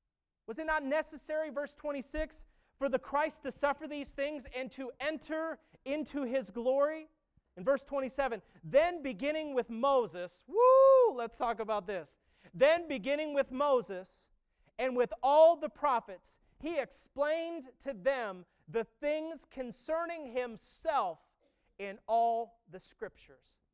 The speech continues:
What would that sermon have been like? <laughs> Long. Jesus probably set it up like, "We got a couple miles. You guys wanna talk about this, or?"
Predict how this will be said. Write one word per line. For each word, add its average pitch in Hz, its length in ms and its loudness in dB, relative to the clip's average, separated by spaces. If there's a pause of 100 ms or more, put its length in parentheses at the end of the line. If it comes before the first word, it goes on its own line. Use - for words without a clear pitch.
(540)
What 277 400 6
would 202 420 -2
that 302 320 0
sermon 294 640 0
have 202 380 -6
been 254 280 2
like? 202 720 -4 (2500)
<laughs> - 260 -6
Long. 196 480 0 (1900)
Jesus 311 500 -4
probably 277 360 2
set 277 300 0
it 254 120 4
up 247 260 0
like, 185 460 -4 (1000)
"We 180 80 -16
got 170 160 -6
a 156 60 -10
couple 156 260 -10
miles. 151 500 -10
You 156 80 -16
guys 160 360 -8
wanna 156 220 -14
talk 214 340 -8
about 294 320 -8
this, 302 320 -14
or?" 151 280 -14